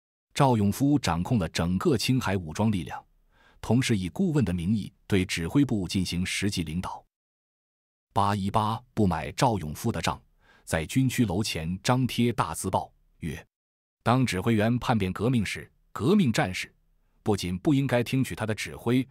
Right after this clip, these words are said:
而应该调转枪口对准他，并拉出巨幅标语，打倒军区一小撮混蛋，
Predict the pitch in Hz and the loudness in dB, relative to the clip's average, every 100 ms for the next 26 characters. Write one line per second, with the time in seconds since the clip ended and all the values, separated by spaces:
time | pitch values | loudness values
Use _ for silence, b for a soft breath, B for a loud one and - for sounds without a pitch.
0 | b - 87 101 95 95 175 110 82 80 | b -10 -6 -4 -4 -2 0 0 -2 -4
1 | 139 170 - - _ _ _ - 98 92 | -2 -2 -4 -12 _ _ _ 0 2 0
2 | - - - _ _ _ _ _ - 95 | -10 -12 -12 _ _ _ _ _ -2 0
3 | 98 107 - 117 107 156 113 123 131 139 | 2 0 0 -4 -2 0 0 2 2 2
4 | 117 85 - _ - 85 98 85 82 117 | 2 -2 -12 _ -6 0 0 0 0 2
5 | 120 - 139 131 110 - 82 87 135 120 | 2 2 0 0 -2 -2 -4 -2 0 2
6 | 98 127 - | 0 0 -2